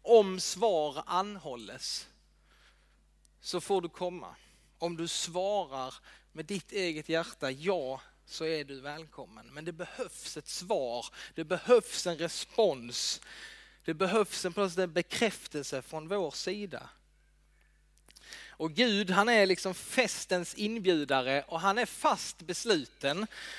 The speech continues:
att det ska vara, det ska vara människor på hans fest.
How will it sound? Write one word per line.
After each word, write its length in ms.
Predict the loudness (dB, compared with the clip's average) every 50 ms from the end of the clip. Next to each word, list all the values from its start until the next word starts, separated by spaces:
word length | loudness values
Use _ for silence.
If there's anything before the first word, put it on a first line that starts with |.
| -14 -16 0
att 260 | 6 6 6 6 8
det 140 | 8 8 8
ska 460 | 8 4 0 6 8 8 8 8 6
vara, 280 | 6 6 6 6 4 2 -2 -8 -6 2
det 140 | 4 4
ska 240 | 4 4 4 2 4
vara 160 | 4 4 2
människor 500 | 4 2 0 0 -2 -4 -6 -10 -12 -12 -12 -16 -20 -20 -20 _ -20 _
på 100 | _ -4
hans 320 | -2 -2 -2 -4 -6 -8 -8
fest. 520 | -8 -8 -8 -8 -12 -14 -14 -16 -18 -20